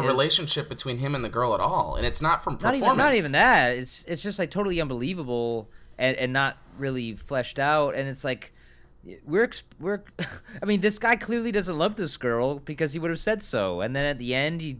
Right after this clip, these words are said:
Speaker 1: he d-, makes this whole big grand gesture, and we're supposed to just, uh, buy in. And then, I mean, they, they're cl-, what, twenty years friend zoned, and then, ah, I just, I
Speaker 2: Yeah.
Speaker 1: don't know. But
Speaker 2: Well,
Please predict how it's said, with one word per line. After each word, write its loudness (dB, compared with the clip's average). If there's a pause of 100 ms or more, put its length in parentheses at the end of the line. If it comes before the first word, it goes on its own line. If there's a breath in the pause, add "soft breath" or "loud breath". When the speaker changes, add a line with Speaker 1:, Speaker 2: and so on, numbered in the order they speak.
Speaker 1:
he -6
d-, -4
makes -4
this -8
whole -6
big -10
grand -2
gesture, -4
and -4
we're -8
supposed -8
to -14
just, -10
uh, -2 (380 soft breath)
buy -2
in. -4
And -8
then, -8 (680 soft breath)
I -8
mean, -2
they, -2 (100)
they're 0
cl-, -10
what, -6
twenty -2
years 0
friend -2
zoned, 0
and -6
then, -4 (800 soft breath)
ah, -10
I -10
just, -10
I 0
Speaker 2:
Yeah. 0
Speaker 1:
don't -4
know. -6 (160)
But -6 (240 loud breath)
Speaker 2:
Well, -4